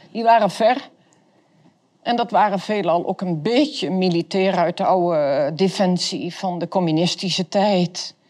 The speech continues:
Tot en met ook wat K G B, mensen uit de oude tijd. Die hadden het allemaal niet kunnen verwerken dat dat land zo in elkaar was gestort.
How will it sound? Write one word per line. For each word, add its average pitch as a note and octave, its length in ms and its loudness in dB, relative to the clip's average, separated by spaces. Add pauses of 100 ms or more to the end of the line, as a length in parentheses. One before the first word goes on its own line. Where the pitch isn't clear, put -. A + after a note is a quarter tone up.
(460)
Tot F#3+ 220 -6
en F3 100 -6
met E3+ 220 -2
ook F#3 180 -6
wat F#3 200 -4
K - 80 -6
G F3+ 400 -2
B, G3+ 360 0
mensen F#3 400 0
uit F#3 180 -2
de - 100 -4
oude F#3+ 300 0
tijd. G3 400 -4
Die F#3+ 100 -2
hadden G3 200 2
het F#3 80 -4
allemaal F#3+ 220 2
niet B3+ 200 2
kunnen F3+ 240 -2
verwerken F#3+ 520 -2
dat E3 140 -4
dat D#3+ 140 -6
land F#3 260 0
zo - 180 -6
in E3+ 120 -4
elkaar F#3+ 380 -2
was F3 200 -4
gestort. - 640 -8